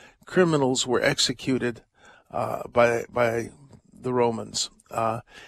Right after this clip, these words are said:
and it was, it was not in a hill far away. It was right outside one of the main gates of Jerusalem. Romans did want, did not want to waste a good crucifixion. They wanted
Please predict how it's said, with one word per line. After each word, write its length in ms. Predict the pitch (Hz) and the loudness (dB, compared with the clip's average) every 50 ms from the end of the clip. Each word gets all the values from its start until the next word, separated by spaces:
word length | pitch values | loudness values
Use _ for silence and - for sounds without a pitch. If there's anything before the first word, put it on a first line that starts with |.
| - - _ | -20 -20 _
and 300 | - 151 147 135 127 - - - | 0 0 0 0 -2 -6 -10 -4
it 180 | - 147 139 - | -2 -2 -2 -2
was, 480 | - 135 135 127 120 - - - - - - | -2 -4 -4 -2 -2 -2 -2 -4 -4 -6 -6
it 140 | - 131 - | -6 -6 -4
was 240 | 131 131 - - | -4 -4 -2 0
not 220 | 139 139 147 180 202 | 0 2 2 2 2
in 120 | 202 190 | 2 2
a 40 | 190 | 0
hill 240 | 175 147 151 180 170 | 0 2 2 0 0
far 260 | - - 165 156 165 | 0 2 2 2 2
away. 360 | 165 156 156 170 165 151 135 | 2 0 2 2 4 4 2
It 120 | 123 110 - | 0 -2 -6
was 240 | 123 120 - - | -8 -8 -8 -8
right 420 | - 120 127 127 143 151 170 185 180 - | -10 -8 0 2 4 6 6 4 2 2
outside 460 | 131 147 143 - - 143 123 139 139 | 0 0 0 0 0 2 2 2 2
one 100 | 139 135 | 0 -2
of 80 | 127 120 | -2 -2
the 60 | 127 | -2
main 260 | 123 127 131 151 170 | 0 0 0 0 0
gates 320 | 170 - 160 165 160 - - | 0 0 0 0 0 0 -4
of 100 | 143 131 | -6 -4
Jerusalem. 680 | - - 143 147 170 185 - - 190 190 202 208 196 - _ - - - - - - _ _ - | -4 -2 -2 0 0 0 0 2 2 2 2 2 0 -2 _ -18 -20 -20 -20 -20 -20 _ _ 0
Romans 420 | 135 143 151 170 175 175 147 - | 2 4 4 4 2 0 2 4
did 160 | 147 139 120 | 4 4 4
want, 340 | 123 135 135 131 123 - - | 4 2 2 2 0 -2 -4
did 140 | 120 131 123 | -4 -2 0
not 180 | 127 123 - | 0 0 0
want 140 | - 123 123 | 0 -2 -2
to 40 | 123 | 0
waste 380 | 120 120 143 160 175 165 - 160 | 2 4 4 4 4 2 0 -2
a 40 | |
good 220 | 143 131 143 135 - | -2 0 0 -2 -2
crucifixion. 800 | - - 127 - - 120 - 156 170 - - - 185 190 185 170 - | -2 -2 -2 0 -2 -2 -2 -2 0 0 0 0 0 -2 -4 -4 -4
They 100 | 123 131 | -4 -2
wanted 380 | 127 131 131 139 147 143 123 | 0 2 2 2 2 0 -2